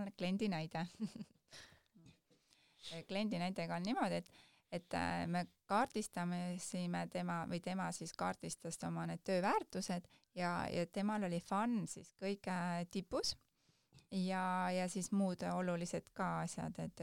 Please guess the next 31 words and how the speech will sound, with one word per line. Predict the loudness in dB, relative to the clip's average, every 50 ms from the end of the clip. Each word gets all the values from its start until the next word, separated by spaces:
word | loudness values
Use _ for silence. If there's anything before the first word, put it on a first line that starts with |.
| -6 -6
k-, | -8 -6 -6 -6 -6
k-, | -6 -8 -12 -6
meeskond | -2 -2 0 0 0 -2 -4 -4 -2 0 2 2 2 2 2 0
ja, | -2 -2 -2 0 0 0 0 0 0 0 0
ja | -2 -2 -4 -4 -4 -4 -2 -2
s-, | -2 -4 -4 -6 -8 -10 -12 -10
ka | -8 -8 -6
sissetulek | -4 -4 -6 -6 -8 -8 -6 -2 -2 0 0 -2 -4 -6 -10 -10 -6
ja, | -4 -4 -2 -2 -2 -2
ja | -2 -2
oli | -2 -2 -2
veel | -4 -4 -6
seal | -6 -4 -4 -2 -2
neid | -4 -4 -6 -10 -14
vi-, | -16 -18 -20 -20 -18 -18
viis-kuus. | -18 -18 -18 -20 -20 -20 -20 -20 -20 -20 _ _ _ _ _ _ _ _ _ _ _ _ _ _ _ _ _ -20 -10 -4
Ja | -4 -2
ta | 0 2 2
läks | 2 2 2 -2 -4
kuskile | -4 -6 -4 -2 -2 -2 -2 0
tööle | 2 2 4 4 4 4 2 0 0 0 0
ja | -2 0 0
ta | 0 2
läks | 2 2 0 -2 -4 -8 -6 -4
sinna | -2 0 0 0 0 0 -2 -2 -2 -4 -6 -12 -14 -14 -14 -16 -12 -4
ainult | 0 2 4 4 4 2 2 0 0
selle | 0 2 2 2 2 2 2 2 2 2 2 2 2 2 0 0 -2 -4 -6 -10 -18 _ _ _ -20 -20 -20 -20 -20 -18 -18 -18 -20 -20 _ _ _ _ -20 -20 -20 -20 -20 _ _ -20 -20 -20 -20 -20 -6 0 2
alumise | 4 4 4 4 2 2 0 0 0
otsa | 0 0 0 2 2
väärtuse | 4 4 2 0 -4 -6 -6 -4
pärast. | -4 -2 -2 -2 -2 -4 -6 -8 -12